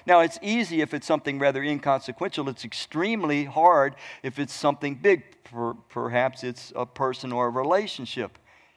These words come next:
And it ought to be big, and it ought to be difficult. But God wants us to experience both. Let, let's just accept that from the start. He wants us to experience the stress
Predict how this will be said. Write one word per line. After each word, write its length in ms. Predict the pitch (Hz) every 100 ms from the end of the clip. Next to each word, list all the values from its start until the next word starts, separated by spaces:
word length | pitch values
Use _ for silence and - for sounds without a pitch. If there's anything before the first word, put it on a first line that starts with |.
| _ -
And 140 | 135
it 100 | 139
ought 200 | 170 233
to 80 | 214
be 180 | 139 117
big, 300 | 123 110 120
and 120 | 123
it 60 |
ought 180 | 147 220
to 80 | 196
be 140 | 139
difficult. 640 | 117 123 110 107 107 - - _ _ _ _ _ _ _ _ _ _ _ _
But 160 | 165 156
God 240 | 190 202
wants 240 | 190 185 180
us 120 | -
to 160 | 180 165
experience 800 | - - - 240 240 165 160 165
both. 340 | 226 226 147 - -
Let, 280 | 147 202 180
let's 240 | 196 -
just 240 | 190 - -
accept 460 | - - 214 214
that 220 | 180 175
from 140 | 170 151
the 100 | 139
start. 380 | - 151 104 - - -
He 160 | 185
wants 400 | 180 180 208 208
us 140 | 190 -
to 180 | 175 156
experience 800 | - - 233 240 202 156 151 -
the 160 | 156
stress 1160 | - - - - 190 233 220 165 160 - -